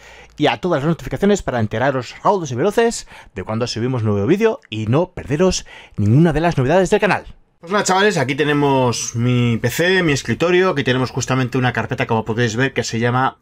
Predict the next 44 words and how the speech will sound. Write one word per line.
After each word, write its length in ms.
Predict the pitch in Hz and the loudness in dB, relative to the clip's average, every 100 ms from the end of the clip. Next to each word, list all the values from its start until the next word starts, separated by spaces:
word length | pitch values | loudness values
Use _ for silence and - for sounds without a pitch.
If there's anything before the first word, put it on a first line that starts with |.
| _ | _
emulador 600 | - 107 107 101 110 120 | -4 -2 0 0 2 0
de 100 | 98 | 0
nes, 360 | 139 226 214 - - | 0 0 0 -4 -6
el 120 | 101 | -4
emulador 380 | 101 104 120 131 | -2 0 0 0
en 80 | |
cuestión 300 | 113 113 143 | -2 -6 -6
se 120 | 123 117 | -6 -4
llama 340 | 131 143 - | -2 -2 -4
Nester 840 | 101 107 165 196 - - 104 92 - | -6 -4 -2 -2 -4 -4 -4 -4 -10
J, 480 | - 226 226 254 254 - - - - - | -4 -2 0 0 -2 -10 -20 -20 -12 -4
y 80 | |
es 100 | 170 | -2
tan 120 | 180 180 | 0 0
sencillo 380 | 160 139 180 | -2 -2 -2
como 380 | 170 160 185 - _ _ _ _ - | 0 0 0 -2 _ _ _ _ -6
copiar 460 | 127 127 185 196 | -4 -2 0 2
directamente 760 | 180 175 160 156 175 165 185 - - | 2 0 0 0 0 0 -2 -2 -2
el 400 | 127 131 127 117 | 0 2 2 0
contenido 560 | 120 117 107 131 160 113 | 0 0 0 0 0 0
que 80 | |
tenemos 320 | 107 120 131 139 | -2 -2 -2 -4
aquí 300 | 165 196 - - | -4 -6 -6 -20
dentro 640 | 104 123 156 135 156 180 - _ _ _ - | -6 -2 -2 -2 -2 -2 -6 _ _ _ -10
de, 500 | 104 123 147 165 - | -2 2 2 2 -2
eh, 220 | 101 104 | -4 -2
una 200 | - 123 | -2 -2
carpeta 460 | 123 113 127 127 165 | -2 -4 -4 -2 0
de 100 | 127 | 0
nuestra 320 | 123 123 135 | -2 -2 -4
P 80 | - | -4
S 140 | 98 | -6
P. 160 | - 71 | -6 -8
Luego 160 | - 107 | -4 -2
aquí 120 | 113 | 0
ya 100 | 110 | 0
podéis 220 | 110 101 | 0 -2
ver 100 | 104 | -4
que 80 | 110 | -4
tengo 180 | 110 107 | -6 -8
diferentes 400 | 92 101 98 104 | -8 -8 -10 -12
juegos 500 | - 107 98 104 95 | -8 -6 -6 -6 -4
de 120 | 104 | -4
Nintendo, 720 | 101 98 87 120 107 101 127 | -2 -4 -2 0 0 -2 -4